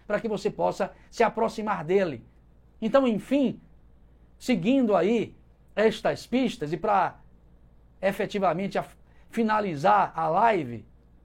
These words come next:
seguindo estas pistas, seja através de práticas como a do Koan do Zen Budismo, e principalmente estas pistas existenciais, você pode se tornar uma pessoa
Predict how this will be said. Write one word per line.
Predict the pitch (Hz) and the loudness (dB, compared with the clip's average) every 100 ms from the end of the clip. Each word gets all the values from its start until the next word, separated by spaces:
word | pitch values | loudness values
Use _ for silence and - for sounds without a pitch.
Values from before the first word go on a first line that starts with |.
| - - _ | -20 -20 _
seguindo | - 240 240 302 220 | -2 2 4 4 4
estas | 190 - 160 - | 0 0 -4 -4
pistas, | - 277 214 165 - | -2 0 0 -2 2
seja | 269 240 | 2 2
através | 226 190 202 208 | 2 0 0 0
de | 185 | -2
práticas | - 240 233 208 175 | 2 2 2 -2 -6
como | 220 226 165 - - _ - | -2 0 -2 -6 -20 _ -6
a | 190 | 0
do | 196 | 0
Koan | 220 - 196 247 | 2 2 2 2
do | 190 | 0
Zen | 165 202 | -2 -4
Budismo, | 165 156 240 180 151 - - - - | -4 -2 -2 -2 -6 -12 -20 -16 -8
e | |
principalmente | 190 320 254 247 233 262 226 - - | 0 0 2 2 2 0 -2 -6 -6
estas | 208 247 220 | 0 2 0
pistas | - 311 285 - 233 170 | 2 2 2 4 2 6
existenciais, | 247 214 208 - 226 214 196 170 160 165 - - - - | 4 4 0 -4 -6 -4 -2 0 0 -2 -10 -20 -20 -8
você | 202 240 | 0 0
pode | 226 240 | 2 0
se | 214 226 | -2 -4
tornar | 202 170 190 196 - - - | -2 -2 -2 -4 -8 -20 -6
uma | 220 226 | -2 0
pessoa | 185 - 190 190 | -2 0 0 0